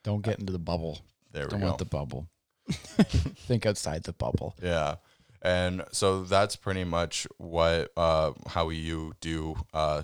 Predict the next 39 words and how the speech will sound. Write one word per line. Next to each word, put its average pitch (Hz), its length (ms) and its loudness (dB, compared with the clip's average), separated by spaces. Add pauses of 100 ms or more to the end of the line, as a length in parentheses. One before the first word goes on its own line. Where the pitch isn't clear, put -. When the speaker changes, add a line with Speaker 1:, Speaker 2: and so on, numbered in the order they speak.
(140)
Speaker 2:
like, 82 300 -6
use 82 280 0
standard 82 280 -2
deviation 80 640 -2
for 80 220 -2
volatile 73 500 0
markets. 85 540 -2 (400)
Now, 85 260 4
there's 90 220 0
a 92 40 2
lots 90 600 6
of 90 200 0
math 82 440 6
behind 80 540 0
this 80 280 -4
next 76 320 -4
part, 85 380 2 (240)
so 78 240 0
I'll 78 180 2
try 82 360 0
to 90 100 -2
explain 80 320 -2
as 78 80 -4
best - 320 -2
as - 100 -6
I 76 80 2
can, 80 420 -4
but 78 200 0
I'm 78 80 -4
gonna 80 180 -4
leave 78 220 -6
a 82 40 -2
lot 78 240 0
of 78 80 -4
it 82 160 -6
out 80 300 -2
and 80 140 -8
just, 76 200 -6
like, - 260 -8